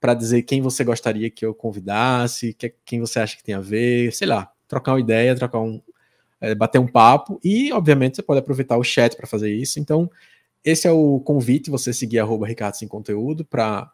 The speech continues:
conferir quando vão ser lançados os episódios. Lá no Meu Filme Preferido, que é o arroba O Meu Filme Preferido no Instagram, também vão sair essas novidades. E você acha o Meu Filme Preferido, além daqui do YouTube, lá no TikTok, nos canais, assim, nesses principais canais. Nas terças-feiras, a gente tem live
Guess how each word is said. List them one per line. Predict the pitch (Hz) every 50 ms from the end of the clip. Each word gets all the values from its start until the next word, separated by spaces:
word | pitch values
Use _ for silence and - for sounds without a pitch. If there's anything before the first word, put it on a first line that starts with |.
| _ _
conferir | - 131 123 - 127 120 117 -
quando | - 123 120 117 110
vão | 107 113
ser | 107 - -
lançados | 110 104 104 - 107 101 98
os | 98 101
episódios. | 98 - 107 110 117 127 147 160 165 151 - - - -
Lá | 123 127 131 135
no | 135 127 123
Meu | 123 120 113
Filme | - 120 113 107
Preferido, | - 110 - - 110 104 107 104 98 101 95 131 _ _ _ _ _ _ _ _
que | - 117
é | 107
o | 95 101
arroba | 101 101 127 143 139 131
O | 123 123 - 135 135
Meu | 131 120
Filme | - - 117 113
Preferido | 120 110 - 127 110 113 107 110
no | 107
Instagram, | 104 - 120 110 - 107 104
também | - 117 107 110 117
vão | 120 113 113
sair | - - 107 101
essas | 104 - 113 104
novidades. | - 131 143 147 135 135 135 147 180 190 - - - _ _ - - - - - - - - _ -
E | 175 185 202 214
você | 214 247 233 - 277
acha | 214 180 196 - 226
o | 208
Meu | 190 185
Filme | 170 - 160
Preferido, | 147 151 - - 143 147 143 147
além | 139 139 139
daqui | 135 127 - 131
do | 131 131
YouTube, | 131 131 131 - 147 156 160 180
lá | 180 175 170 160
no | 170 170
TikTok, | 165 - 175 - _ - 139 135 139 139 - 170
nos | 156 147 143 135 - - - - _ _ _
canais, | - 156 139 127 120 113 110 117 123 117 - - - -
assim, | 120 - - 110 104 92 92 _ _ _ _ _ _ _ _ _ _
nesses | 113 117 - - 127
principais | - 135 123 - - 127 127
canais. | - - 175 143 104 - - 101
Nas | 143 180 220 220 -
terças-feiras, | - - 262 302 262 320 220 - - 170 165 170 185 180
a | 196 190
gente | 170 170 160 175 -
tem | - 143 143 151
live | 139 127 113 113 120 131 131 151 151